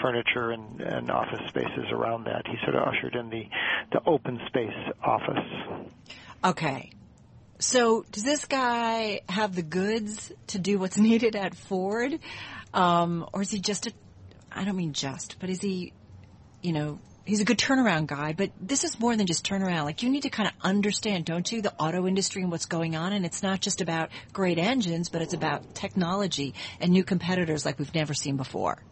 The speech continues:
Speaker 1: That, that is for sure, Carol. And no, he is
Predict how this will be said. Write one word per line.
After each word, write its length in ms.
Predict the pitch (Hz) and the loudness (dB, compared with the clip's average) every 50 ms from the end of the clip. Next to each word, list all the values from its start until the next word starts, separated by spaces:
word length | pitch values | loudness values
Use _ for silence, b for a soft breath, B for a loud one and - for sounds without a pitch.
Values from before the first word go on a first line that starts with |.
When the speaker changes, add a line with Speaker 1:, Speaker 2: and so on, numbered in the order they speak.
| - - - - - - - - - 190 139 | -20 -20 -20 -20 -20 -20 -16 -10 -4 0 4
Speaker 1:
That, 180 | 131 123 131 - - - | 4 6 4 4 0 -6
that 460 | - 139 - - 127 131 131 127 - - | -6 -2 2 4 4 6 4 4 4 4
is 160 | 127 110 - - - - | 2 4 2 0 0 0
for 100 | - 117 - - | 2 2 2 2
sure, 160 | 135 123 110 | 2 0 0
Carol. 460 | - - 113 113 110 107 104 110 107 | 0 0 2 2 4 4 4 2 2
And 380 | - - 120 117 113 110 107 - - B B B B B B B - | 0 -2 -2 -2 -4 -4 -8 -8 -6 B B B B B B B -2
no, 300 | 139 127 127 123 127 123 | 2 4 6 6 6 6
he 220 | 107 123 127 123 | 6 4 4 4
is 160 | 117 113 110 | 4 2 2